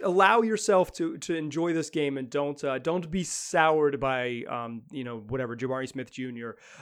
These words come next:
uh, dreams. I know I may be talking to a straw man, but I did, I heard it on the post-game radio show that maybe this win isn't good. No, no, no, no, no. This win is fun and good. Be brave enough to enjoy something. This win was really, really, really fun.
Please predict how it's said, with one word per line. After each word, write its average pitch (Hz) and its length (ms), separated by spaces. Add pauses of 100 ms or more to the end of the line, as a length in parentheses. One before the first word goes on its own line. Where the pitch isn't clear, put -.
uh, 113 160
dreams. 117 500
I 165 100
know 196 140
I 190 40
may 185 140
be 165 80
talking 160 220
to 139 60
a 139 60
straw 143 260
man, 135 160
but 123 120
I 113 100
did, 139 260 (280)
I 120 100
heard 190 200
it 208 60
on 202 80
the 185 60
post-game 180 460
radio 156 260
show 143 200
that 131 140
maybe 165 340
this 156 300
win 160 340
isn't 147 280
good. 131 280
No, 214 220
no, 240 160
no, 233 200
no, 233 200
no. 143 500 (140)
This 262 200
win 277 240
is 262 140 (160)
fun 269 260
and 240 280
good. 196 440
Be 247 120
brave 254 380
enough 240 280
to 233 160
enjoy 202 360
something. 135 420
This 185 160
win 202 260
was 170 160
really, 190 400
really, 170 320
really 165 360
fun. 127 500